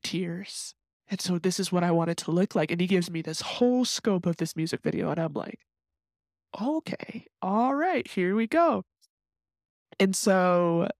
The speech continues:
we end up shooting. It's, like, this, like, random night after, like, this long prayer thing that we had to go to. It was just, like, wild. Like, I'm running around with my head cut off. Like,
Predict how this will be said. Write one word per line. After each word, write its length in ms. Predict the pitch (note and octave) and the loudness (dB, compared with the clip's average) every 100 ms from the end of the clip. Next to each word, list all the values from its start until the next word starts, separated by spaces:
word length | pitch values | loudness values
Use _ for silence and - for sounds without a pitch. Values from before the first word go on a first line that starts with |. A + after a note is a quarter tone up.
| _ | _
we 520 | G3+ F#3 F3 E3+ E3+ - | 0 2 2 2 0 0
end 160 | G#3 A3+ | 2 2
up 120 | - | 2
shooting. 600 | - F#3+ E3+ E3+ F3 F#3 _ _ _ _ _ _ | 0 2 2 0 -4 -10 _ _ _ _ _ _
It's, 200 | F#3 - | -2 2
like, 180 | F3 E3+ | 0 2
this, 140 | E3+ | 0
like, 120 | F3 - | -2 -2
random 440 | F3 F3+ F#3+ G3 | 0 4 4 2
night 260 | F3+ E3 - | 2 2 2
after, 360 | E3+ - E3+ E3+ | -2 0 2 2
like, 180 | E3+ | 0
this 160 | E3+ - | -2 -2
long 280 | E3+ G3 G3 | 2 2 2
prayer 440 | F3+ E3+ E3 E3 - G3+ | 0 2 2 0 -4 -2
thing 180 | F3 E3+ | 0 2
that 100 | E3+ | 2
we 80 | F3 | 2
had 140 | E3+ | 2
to 60 | E3 | 2
go 160 | E3 | 0
to. 240 | D#3+ E3 E3 | 0 -2 2
It 40 | |
was 160 | F#3+ F3+ | 2 2
just, 160 | F3 - | 0 -2
like, 180 | - - _ _ | -2 -6 _ _
wild. 380 | - D#3 D3+ D#3 | 4 6 4 2
Like, 300 | E3+ - - _ - | 0 -2 -14 _ 0
I'm 260 | A3 G3 | 2 2
running 320 | E3+ F3+ F#3+ | 2 4 4
around 200 | F#3 E3+ | 4 2
with 80 | E3 | 0
my 80 | E3+ | -2
head 260 | E3+ E3+ - | 0 0 -2
cut 140 | E3 | 0
off. 320 | D#3 D#3 - - | 2 2 0 0
Like, 240 | - F#3+ | -2 -2